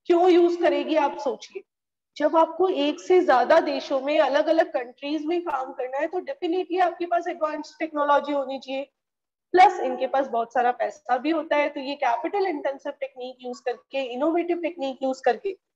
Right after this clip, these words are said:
बहुत अच्छे से काम कर सकती है, बहुत बढ़िया तरीके से काम। आगे बढ़ते हैं,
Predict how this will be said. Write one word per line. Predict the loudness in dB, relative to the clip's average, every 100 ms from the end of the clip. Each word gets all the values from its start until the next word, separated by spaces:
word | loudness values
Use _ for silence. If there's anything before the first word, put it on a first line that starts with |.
| 6
बहुत | 6 6
अच्छे | 2 2
से | 2 4
काम | 4 2
कर | 2 2
सकती | 0 -2 -2
है, |
बहुत | 0 0
बढ़िया | 0 -2 0 -2
तरीके | -2 -6 -8 -6
से | -2
काम। | 0 0 -4 _ _ _ _ _ _ _ _ _ _ _ _ _ _ _ _ _ _ _ _ _ _ _ _ 2
आगे | 4 6 4
बढ़ते | 4 2 0
हैं, | 0 2 2 -2